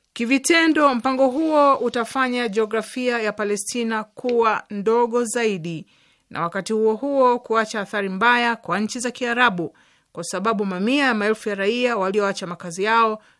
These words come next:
watakimbilia katika nchi hizo. Kuhama kwa lazima wakazi wa kaskazini mwa Gaza ni tishio kwa utambulisho wa Kiarabu na Kiislamu,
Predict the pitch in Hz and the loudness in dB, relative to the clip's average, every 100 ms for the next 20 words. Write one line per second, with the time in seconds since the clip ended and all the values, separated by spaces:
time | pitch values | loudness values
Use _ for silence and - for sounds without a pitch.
0 | _ - 196 233 240 240 240 233 214 196 | _ -6 -4 -4 -4 -2 0 2 2 0
1 | 185 190 180 170 - 165 170 156 175 165 | -8 -10 -10 -10 -10 -12 -12 -10 -10 -12
2 | _ _ _ _ _ _ _ - 180 226 | _ _ _ _ _ _ _ -14 0 4
3 | 254 247 240 240 220 202 254 247 226 214 | 6 6 2 2 2 0 -2 0 0 -2
4 | 208 226 208 208 202 180 - 190 208 185 | -2 -2 -2 -4 -6 -10 -8 -6 -6 -6
5 | 170 170 196 226 202 220 220 _ _ _ | -8 -6 -2 -2 0 -2 -2 _ _ _
6 | - 196 214 208 - 220 185 180 _ _ | -8 -6 -4 -2 -2 0 0 -2 _ _
7 | _ - 214 208 226 226 226 226 240 220 | _ -8 -4 -2 0 2 2 2 -2 -4
8 | 226 214 220 226 240 220 214 202 202 190 | -2 -2 0 0 -2 -4 -8 -8 -4 -2
9 | 165 160 | -2 -8